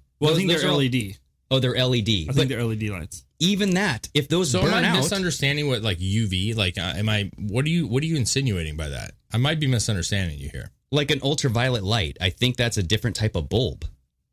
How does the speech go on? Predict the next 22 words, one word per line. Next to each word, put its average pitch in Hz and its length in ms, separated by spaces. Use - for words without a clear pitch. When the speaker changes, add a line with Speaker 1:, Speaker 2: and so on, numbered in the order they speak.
Speaker 2:
Like, 110 180
Speaker 1:
Yeah. 123 120
Speaker 2:
you, 123 120
it 113 140
has 139 280
to 117 260
ha-, 117 100
be 123 140
built 113 340
differently. 85 560
It - 60
Speaker 3:
So 160 60
Speaker 2:
has 135 180
Speaker 3:
is 180 100
a 196 80
black 127 420
light 147 220
technically 131 580
a 98 40
U 98 260
V 95 160
light? 92 320